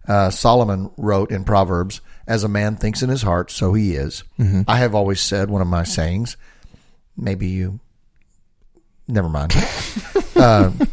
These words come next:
Speaker 1: one of my sayings is, um, "The two most important things about you, or what do you think about God, and what do you think about you?"
Speaker 2: Were you waiting on me to quote it to, like, bring
Speaker 1: No,
Speaker 2: it
Speaker 1: no,
Speaker 2: up
Speaker 1: no.
Speaker 2: on
Speaker 1: I was
Speaker 2: podcast?
Speaker 1: gonna say,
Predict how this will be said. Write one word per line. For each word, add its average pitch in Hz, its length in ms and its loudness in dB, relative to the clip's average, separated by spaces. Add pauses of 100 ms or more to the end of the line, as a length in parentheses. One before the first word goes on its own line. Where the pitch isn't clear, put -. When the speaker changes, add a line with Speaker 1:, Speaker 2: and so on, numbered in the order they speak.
(200)
Speaker 1:
one 139 200 6
of 139 60 4
my 123 120 2
sayings 113 460 4
is, 104 400 2 (480)
um, 98 460 0
"The 120 100 0
two 147 160 2
most 123 220 2
important 113 260 0
things 110 140 -2
about 123 400 0
you, 104 220 -2
or 123 100 -4
what 98 80 0
do 104 60 0
you 110 40 -2
think 117 160 -4
about 131 240 -4
God, 92 220 -2
and 107 100 -4
what 98 80 -4
do 92 60 -4
you 85 40 -8
think 92 140 -6
about 92 220 -4
you?" 110 320 -2
Speaker 2:
Were 117 60 6
you 123 100 8
waiting 120 180 4
on 104 80 2
me 107 80 2
to 104 80 -2
quote 104 260 2
it 135 120 0
to, 131 120 2
like, 101 220 -2
bring 113 140 4
Speaker 1:
No, 156 240 12
Speaker 2:
it - 20 8
Speaker 1:
no, 139 80 6
Speaker 2:
up 131 60 4
Speaker 1:
no. 127 160 6
Speaker 2:
on 110 120 6
Speaker 1:
I 117 40 6
was 117 100 4
Speaker 2:
podcast? 131 40 2
Speaker 1:
gonna 143 180 4
say, 104 500 2